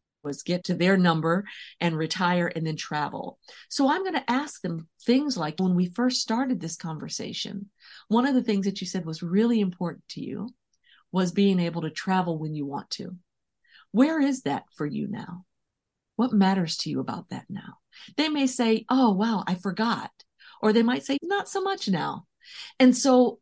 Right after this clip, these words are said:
what I try to do is just make sure that I'm holding up the mirror as their advocate for their best selves.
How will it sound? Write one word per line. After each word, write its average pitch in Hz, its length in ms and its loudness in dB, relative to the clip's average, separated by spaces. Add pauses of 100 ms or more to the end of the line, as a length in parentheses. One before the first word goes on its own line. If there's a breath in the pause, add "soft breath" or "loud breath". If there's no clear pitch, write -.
(140)
what 233 240 4
I 294 220 2
try 254 280 -4
to 196 100 -2
do 175 520 0 (420 soft breath)
is 220 180 8
just 214 280 2
make 226 220 4
sure 233 220 0
that 185 240 0
I'm 240 200 4
holding 226 480 4
up - 160 -2
the 175 100 -2
mirror 175 560 -2 (600)
as 190 280 4
their 175 240 0
advocate 226 680 0 (420)
for 202 160 6
their 214 280 6
best 185 400 0
selves. - 680 -10